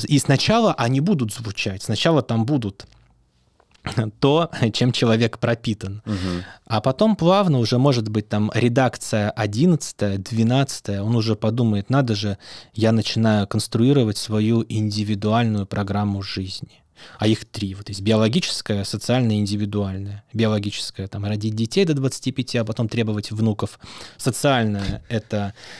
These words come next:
Speaker 1: тачка должна быть дороже, как правило. Ну, первая и вторая, как правило, без индивидуальной. Какая у вас миссия, смысл в вашей жизни,
Speaker 2: Не имеют
Speaker 1: какой
Speaker 2: ценности,
Speaker 1: вклад?
Speaker 2: да.
Speaker 1: Они, они неизбежны как ступени роста,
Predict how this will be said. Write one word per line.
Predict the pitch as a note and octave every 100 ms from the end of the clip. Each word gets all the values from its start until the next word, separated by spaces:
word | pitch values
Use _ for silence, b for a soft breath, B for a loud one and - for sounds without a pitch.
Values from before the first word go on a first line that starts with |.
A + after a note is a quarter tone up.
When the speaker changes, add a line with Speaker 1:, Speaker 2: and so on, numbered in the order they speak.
| B
Speaker 1:
тачка | - D#3 -
должна | C#3+ C#3+ B2+ A#2
быть | A2
дороже, | G#2+ A2+ A2+ G2
как | G2+ G2+ -
правило. | A2 G2+ G2 G2
Ну, | B2+
первая | - C#3+ C3 B2
и |
вторая, | - C3 D#3+ E3
как | C3 -
правило, | - A2+ G#2 G#2
без | A2+ A2
индивидуальной. | A2 G#2+ A2 A#2 A2+ D3 D#3 G#2+
Какая | F#2+ G#2 G#2+
у | G2+
вас | G2 -
миссия, | A2 A#2 C#3+ - A2 G#2
смысл | - A2 G#2+ D3+ - A2+
в |
вашей | G#2 G2+ - G#2
жизни, | G2+ F2
Speaker 2:
Не | F2+
имеют | F2+ F2
Speaker 1:
какой | A2+ A2
Speaker 2:
ценности, | E2 - -
Speaker 1:
вклад? | A#2+ C#3
Speaker 2:
да. | D2+ B B B B B B B B B _ _ _ _ _ _ _ -
Speaker 1:
Они, | C3+ E3 D#3 D#3 - -
они | C#3+ D#3
неизбежны | D#3+ - D#3 E3+ D3+ C#3
как | D3 - -
ступени | - D3 D3+ C#3+
роста, | D3+ A3+ - B2 G#2